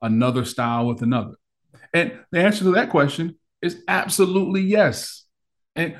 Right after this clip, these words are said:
we'll dive more into that shortly, but it's important to remember that parenting styles aren't about being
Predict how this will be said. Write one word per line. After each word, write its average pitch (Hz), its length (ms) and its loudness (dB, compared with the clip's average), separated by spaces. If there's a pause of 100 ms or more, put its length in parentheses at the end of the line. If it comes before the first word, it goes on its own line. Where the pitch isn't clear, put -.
(140)
we'll 175 120 4
dive 160 300 4
more 151 200 2
into 147 140 -2
that 131 160 0
shortly, 147 320 -2
but 117 280 -6 (180)
it's 143 160 -2
important 196 520 2
to 185 100 2
remember 143 400 2
that 127 220 -8
parenting 175 460 -2
styles 123 720 0
aren't 143 300 0
about 123 340 -2
being 117 560 -2